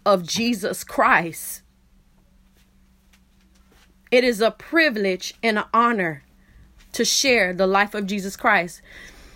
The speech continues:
Um, I've been saved for over, uh, ten years now, about thirteen years, and I've seen,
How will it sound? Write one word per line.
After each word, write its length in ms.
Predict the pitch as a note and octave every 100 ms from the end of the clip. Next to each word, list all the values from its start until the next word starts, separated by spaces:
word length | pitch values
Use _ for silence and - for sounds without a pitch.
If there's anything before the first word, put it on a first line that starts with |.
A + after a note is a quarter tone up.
| - - - - G3
Um, 520 | G#3 G#3 G3+ F#3+ -
I've 180 | - B3
been 140 | B3+ B3+
saved 500 | - B3 A#3 A3+ G#3+
for 340 | - A3+ F3+
over, 640 | G#3 G#3+ G3 G3 F#3+ F#3 - _ -
uh, 340 | F#3+ F3+ E3+ -
ten 320 | - C4 B3
years 260 | G#3+ G3+
now, 320 | G3+ F3+ F3+ F3+
about 300 | G3 F#3+ -
thirteen 480 | A3 A3+ - A3
years, 500 | G3 F#3 F3+ E3+ - - A3
and 320 | G#3 G3 -
I've 300 | A3+ A#3 G#3
seen, 1040 | - - - D4+ D#4 C4+ G#3 F3+ D#3+ D#3+